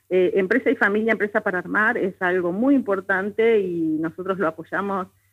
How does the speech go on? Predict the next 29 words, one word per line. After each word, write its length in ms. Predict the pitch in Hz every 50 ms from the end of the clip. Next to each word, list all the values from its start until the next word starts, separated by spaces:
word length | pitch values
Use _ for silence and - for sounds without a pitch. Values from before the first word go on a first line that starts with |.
| _ _ -
desde 320 | 160 175 165 - 160 156
la, 300 | 156 160 151 147 - - -
desde 340 | 170 165 156 175 165 160 151
la 100 | 151 160
asociación 600 | - - - 160 - - 170 170 - 247 302 302
porque 520 | - 262 208 - _ - 190 180 180 - -
hay 120 | - 208 214
que 180 | - 262 247
difundir. 640 | 226 208 - - 156 151 143 143 160 139 139 - _ _ _ _ _ -
No, 300 | 214 202 202 214 220 -
no 160 | 220 220 220
tiene 240 | 214 277 277 269 240
que 140 | 247 233 -
quedar 340 | - 220 220 226 226 233 226 226
ninguna 460 | 240 254 226 240 254 269 311 330 311 -
familia 400 | - 202 190 208 220 214 208 202
empresaria 720 | 208 - 196 160 190 - 226 214 220 247 254 247 269 269 _ _ _ _ _ _ _ _ _ -
sin 180 | 220 220 226
el 400 | 220 220 214 202 190 170 160 156
conocimiento, 760 | - 190 190 180 180 175 - - 175 170 185 208 214 202 208 202
sin 120 | - 190 190
estar 440 | 185 - - 196 202 202 202 208 _ _ _ _ _ -
atenta 760 | - 190 185 190 - 240 240 240 262 262 - 285 294 294 294 -
a, 320 | 202 185 190 190 202 - _ _ -
eh, 120 | 202 190 185
todo 260 | - 214 208 208 208
este 360 | 208 208 202 - _ - 202 185 175 165 151 - _ -
importante 480 | 190 185 - 190 185 - 233 233 -
conocimiento 920 | - 202 185 170 175 - 151 175 190 208 214 214 214 - 226 226 226 226